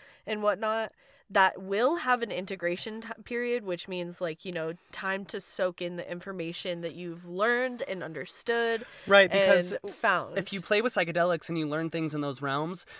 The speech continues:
Speaker 2: you know, you have to pull that down. You have to bring that into your body. You have to embody
Speaker 1: Yeah.
Speaker 2: what you
Speaker 1: Well,
Speaker 2: saw.
Speaker 1: especially that, but I just
Speaker 2: Mm-hmm.
Speaker 1: mean even meditation.
Speaker 2: Oh,
Speaker 1: Like,
Speaker 2: yeah, yeah,
Speaker 1: even
Speaker 2: yeah.
Speaker 1: on the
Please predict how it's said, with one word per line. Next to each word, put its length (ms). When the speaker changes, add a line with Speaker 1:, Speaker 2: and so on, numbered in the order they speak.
Speaker 2:
you 120
know, 40
you 160
have 140
to 80
pull 200
that 160
down. 260
You 60
have 80
to 80
bring 400
that 200
into 300
your 140
body. 280
You 160
have 200
to 180
embody 540
Speaker 1:
Yeah. 40
Speaker 2:
what 240
you 140
Speaker 1:
Well, 120
Speaker 2:
saw. 120
Speaker 1:
especially 380
that, 260
but 100
I 80
just 160
Speaker 2:
Mm-hmm. 60
Speaker 1:
mean 160
even 280
meditation. 540
Speaker 2:
Oh, 120
Speaker 1:
Like, 80
Speaker 2:
yeah, 120
yeah, 120
Speaker 1:
even 80
Speaker 2:
yeah. 180
Speaker 1:
on 100
the 60